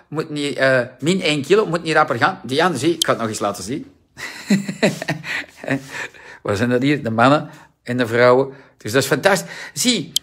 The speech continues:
ik heb, ik heb eens een live gedaan en er was een dame, dat is drie weken geleden, die zei, "Ik ben een nier kwijt door een proteïnedieet." Zie, daarom heb ik dat hier ook geschreven. Vooral diegenen die rapper willen afslanken,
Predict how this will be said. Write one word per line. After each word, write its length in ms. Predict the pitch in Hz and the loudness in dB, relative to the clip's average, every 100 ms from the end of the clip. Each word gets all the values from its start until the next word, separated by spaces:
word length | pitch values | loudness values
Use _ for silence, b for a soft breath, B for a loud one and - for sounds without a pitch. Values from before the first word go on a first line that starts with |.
| _ | _
ik 140 | 160 | -2
heb, 160 | 202 - | -2 -2
ik 120 | 175 | -4
heb 100 | 190 | -4
eens 140 | 180 - | -4 -2
een 120 | 165 | 0
live 240 | 185 202 | 0 -2
gedaan 280 | 196 185 185 | -2 -4 -4
en 420 | 160 160 156 - 147 | -6 -10 -12 -16 -6
er 60 | 151 | -2
was 140 | 147 | -2
een 120 | 147 | 0
dame, 300 | 147 165 165 | 2 2 2
dat 140 | 139 135 | 0 -2
is 60 | |
drie 160 | 139 156 | -4 -6
weken 240 | 156 156 | -8 -8
geleden, 320 | 123 143 156 | -10 -8 -6
die 100 | 143 | -6
zei, 120 | 135 143 | -8 -6
"Ik 60 | |
ben 100 | 156 | -4
een 100 | 143 | -4
nier 180 | 165 233 | -2 -2
kwijt 280 | 226 180 160 | -2 -2 0
door 120 | 147 | -2
een 80 | 135 | -4
proteïnedieet." 760 | 143 139 139 180 170 147 120 | -6 -8 -8 -8 -6 -6 -6
Zie, 160 | - 151 | -6 -2
daarom 220 | 139 143 | 0 2
heb 80 | 139 | 2
ik 60 | |
dat 100 | 135 | 0
hier 140 | 127 135 | 0 -2
ook 120 | 139 | -2
geschreven. 380 | 131 - 151 156 | -6 -6 -6 -6
Vooral 260 | 131 147 | 0 0
diegenen 240 | 147 160 151 | 0 -2 0
die 80 | 143 | 4
rapper 260 | 175 165 | 4 4
willen 180 | 156 151 | 2 2
afslanken, 480 | 151 143 151 143 | 2 0 -2 -4